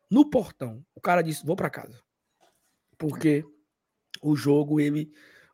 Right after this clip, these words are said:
<clears throat> ao longo do jogo, ao longo dos minutos, você foram vários níveis de raiva, né? Então, assim, infelizmente, ontem foi um, um, um,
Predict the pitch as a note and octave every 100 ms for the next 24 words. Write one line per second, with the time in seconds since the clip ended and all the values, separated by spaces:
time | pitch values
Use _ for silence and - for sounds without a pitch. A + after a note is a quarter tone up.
0 | _ C3 C3+ B2 - C#3+ D3 D3 D#3 A3+
1 | G#3 F#3+ D3 G#3 D3+ B2+ A#2+ A#2+ B2 B2
2 | C3 D3+ G#3 G3+ F3 F3 D#3+ C#3 C3+ -
3 | _ _ C3 C#3 D3+ D3 D3 C3+ D3 A#3+
4 | A#3+ F3+ D#3 E3 G#3 G3 A3 G3 - -
5 | - - - _ C3 F#3 C3+ C3+ B2+ A2
6 | A#2 E3+ E3 F3+ F3 C3+ D#3 E3 C#3 C3
7 | D3 F3+ - - - _ _ - C#3 C3+
8 | C#3 B2+ - C3 C3 C3 B2+ C3 A#2+ A#2
9 | A2+ A#2 A#2 A2 G#2+ G2+